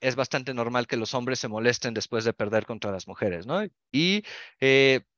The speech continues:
en este sentido, ¿no? Una de las prácticas comunes después de que pierden, eh, o perder contra mujeres, este, recae siempre, eh, eh,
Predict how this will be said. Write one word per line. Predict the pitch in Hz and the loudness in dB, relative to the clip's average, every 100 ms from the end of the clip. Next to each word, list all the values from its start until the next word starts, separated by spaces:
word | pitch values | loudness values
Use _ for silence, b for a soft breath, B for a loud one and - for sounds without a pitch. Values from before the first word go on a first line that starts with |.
| _ _ _ _ - | _ _ _ _ -14
en | - 170 | -4 -2
este | 180 208 | 0 -2
sentido, | 175 156 185 180 185 185 | -4 -2 2 6 6 2
¿no? | 156 151 | -4 -6
Una | 143 165 175 | -4 0 4
de | 151 | 4
las | 139 - | 4 2
prácticas | 147 139 139 139 131 | 0 0 -2 -4 -4
comunes | 135 147 151 139 | -6 -6 -2 -2
después | 120 - 131 127 | -2 -2 0 0
de | |
que | - 120 | 0 -2
pierden, | - 131 131 135 131 - | 4 6 6 4 2 0
eh, | 120 110 110 107 - B B B | 0 2 2 0 -4 B B B
o | 127 | -2
perder | - 127 147 | 4 4 4
contra | 143 147 139 | 2 -2 -2
mujeres, | 139 - 147 147 139 - | -2 2 4 4 2 -2
este, | 123 - 117 - | -6 -4 -4 -4
recae | 117 127 - 139 139 | -4 -2 2 2 2
siempre, | 135 127 - 127 135 - | 0 -2 2 6 4 2
eh, | 107 110 107 104 101 - B B B _ _ - | -2 0 2 2 -2 -8 B B B _ _ -2
eh, | 120 117 | 0 0